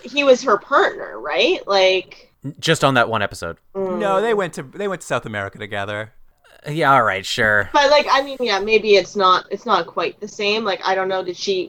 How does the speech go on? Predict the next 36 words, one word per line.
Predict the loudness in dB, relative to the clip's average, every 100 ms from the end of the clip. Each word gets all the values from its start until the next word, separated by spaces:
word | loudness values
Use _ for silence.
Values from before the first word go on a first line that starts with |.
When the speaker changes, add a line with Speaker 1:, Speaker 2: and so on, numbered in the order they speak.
| -10
Speaker 1:
care | -4 0 2
that | 0 -2
her | 2 2 2 -2
boyfriend | -4 -4 -2 -4 0
got | 0 0
murdered? | 0 0 -2 -2 _ _ _ -10
Like, | -4
how | 2 4 4
many | 4 4 4
episodes | -2 0 4
Speaker 3:
Not | 8 8 6
at |
Speaker 1:
did | 4 6
she | 6
Speaker 3:
all. | 6
Speaker 1:
talk | 6 4 4
about | 2
Speaker 3:
<laughs> |
Not | 4 6 4
at |
Speaker 1:
that? | 4 4 4 6
Speaker 3:
all. | 8
Speaker 2:
Not | 10 10
really. | 8 8 8 6 -4 -20 -20 _ _ _ -20 -20 -10
Speaker 3:
It | -2
is | -2 -2
a |
thing. | -4 -4
It's | -4
like, | -6 -4
basically | -4 -4 -2
that's | -2 -2
the | -6
idea | -6 -6 -6 -6
here | -6 -6
is | -6 -8 -8